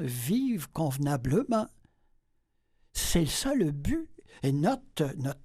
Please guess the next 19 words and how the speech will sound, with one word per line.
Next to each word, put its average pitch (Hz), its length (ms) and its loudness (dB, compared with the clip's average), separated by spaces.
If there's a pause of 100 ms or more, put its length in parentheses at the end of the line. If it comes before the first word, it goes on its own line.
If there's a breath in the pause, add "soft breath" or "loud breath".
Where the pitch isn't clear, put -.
(120)
fierté 165 840 -2
chez 151 200 -4
Desjardins, 151 640 -4 (680 soft breath)
ça - 160 -2
a 143 60 -2
toujours 202 340 0
été 208 520 -2 (420 loud breath)
de 170 340 0
desservir 185 1000 0 (1040)
tout 285 160 4
le 320 80 -2
monde. 330 220 -2 (400)
Les 220 180 2
riches, - 720 -4
les 208 640 -2
moyens, 220 640 0
les, 196 280 0 (640)
les 190 180 0
pauvres, 233 680 -2